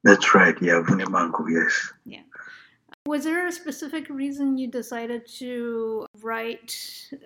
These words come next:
Speaker 2: a poem about your grandmother?
Speaker 1: Yeah, this whole book I'm dedicating it to my grandparents because,
Speaker 2: Oh,
Speaker 1: um,
Speaker 2: okay.
Speaker 1: yeah, just, uh, acknowledging them and, and the way they brought me up and my memories of growing up. So it's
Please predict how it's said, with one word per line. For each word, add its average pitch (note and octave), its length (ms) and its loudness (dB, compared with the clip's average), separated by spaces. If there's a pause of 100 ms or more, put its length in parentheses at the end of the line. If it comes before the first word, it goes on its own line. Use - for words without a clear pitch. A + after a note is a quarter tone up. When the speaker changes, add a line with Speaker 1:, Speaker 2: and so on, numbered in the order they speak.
(100)
Speaker 2:
a A3+ 200 -8 (200)
poem A#3+ 480 -4
about A3+ 320 -6
your A3+ 200 -4 (200)
grandmother? B3+ 880 -6 (640)
Speaker 1:
Yeah, D3 260 12
this E3 180 6
whole E3+ 180 12
book C#3 240 12
I'm B2 160 10
dedicating A2+ 480 10
it G2+ 120 -2
to G2+ 60 0
my G#2 120 10
grandparents F#2+ 760 4
because, - 380 2
Speaker 2:
Oh, F2+ 100 8
Speaker 1:
um, F2 60 6 (100)
Speaker 2:
okay. - 100 -14 (360)
Speaker 1:
yeah, F#2 420 2
just, - 380 -6
uh, F#2+ 260 8
acknowledging G2 580 6
them F#2+ 500 -2
and, F2 100 -8
and F2+ 160 -8
the G2 60 2
way F#2 160 4
they F#2+ 80 -2
brought - 320 2
me F#3+ 100 4
up - 240 4
and - 300 0 (300)
my - 100 6
memories G2+ 580 2
of - 120 -2
growing F#2+ 240 6
up. - 160 2
So B2 180 10
it's - 240 2